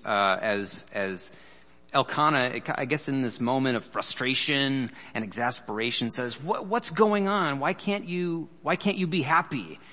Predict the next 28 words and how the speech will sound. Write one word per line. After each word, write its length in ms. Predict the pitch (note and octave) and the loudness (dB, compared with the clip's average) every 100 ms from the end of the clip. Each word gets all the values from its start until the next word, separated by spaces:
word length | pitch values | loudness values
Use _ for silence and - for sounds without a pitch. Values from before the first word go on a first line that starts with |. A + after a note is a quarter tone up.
| - - - | -20 -20 -10
I 80 | B2+ | -2
mean, 360 | C#3 C3+ C#3 | 0 0 -2
yeah, 200 | F#3 F3 | 0 2
you 140 | C#3 D#3+ | 2 0
don't 160 | F3 | 0
have 140 | D3 A#2+ | 2 0
a 60 | |
son, 340 | A#2 - C3 E3 | 0 2 4 4
but 180 | C3 C3+ - | 2 0 -6
you've 200 | - C4+ | 0 2
got 240 | - D3+ D4 | 4 4 6
me, 420 | F4+ C4 F#2+ D#2+ - | 4 4 2 -4 2
right?" 380 | D#3+ C4+ D#4 - - - - - - - - - - - - - - | 6 6 6 -4 -12 -20 -20 -20 -20 -20 -20 -20 -20 -20 -20 -10 -4
Okay, 300 | C3 G2+ F#2 | -2 -2 -4
so, 460 | - A#2 A2+ A2+ | 0 2 2 2
you 100 | - | 0
know, 140 | A#2 F#2+ | 2 2
I 80 | G#2 | 2
mean, 160 | A2+ | 2
Elkanah 580 | A2 A2 C#3+ C#3 A#2+ A#2 | 0 0 2 2 2 0
i-, 40 | - | -4
is, 600 | A#2 A2 A2+ G2+ G2 - - - | -4 -2 -4 -6 -8 -12 -18 -10
is, 440 | A2+ G#2+ G2+ - | -4 -4 -4 -8
is 300 | - G2+ F#2 | -6 -6 -4
in 100 | A#2+ | -4
a 40 | |
moment 380 | G#2+ A#2 B2+ A#2+ | 0 0 2 2
of, 260 | G#2+ G2 | 0 -4